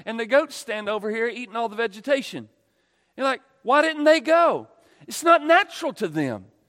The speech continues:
It's natural to the sheep to hear the voice of the shepherd and follow him. Or in John fourteen, nineteen through twenty-one,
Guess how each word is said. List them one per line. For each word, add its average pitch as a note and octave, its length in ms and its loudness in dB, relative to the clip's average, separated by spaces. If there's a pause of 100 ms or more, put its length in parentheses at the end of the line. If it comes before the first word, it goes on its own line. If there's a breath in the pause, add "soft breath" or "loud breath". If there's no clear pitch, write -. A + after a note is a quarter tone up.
(120)
It's - 160 -14
natural D#4 460 2
to C#4+ 160 -6
the C4 120 -10
sheep - 640 -4 (200 soft breath)
to A#3 100 -12
hear B3 160 -4
the G#3 100 -4
voice G#3 480 0
of G3 200 -4
the G#3 80 -6
shepherd G#3 520 -4 (300 soft breath)
and B3 180 -6
follow F4 360 -2
him. B2 380 -8 (880 soft breath)
Or F3+ 200 0
in D3+ 160 -6
John C#3 360 -6
fourteen, F3+ 640 -10
nineteen C#3+ 400 -8
through C#3 160 -14
twenty-one, D3 720 -6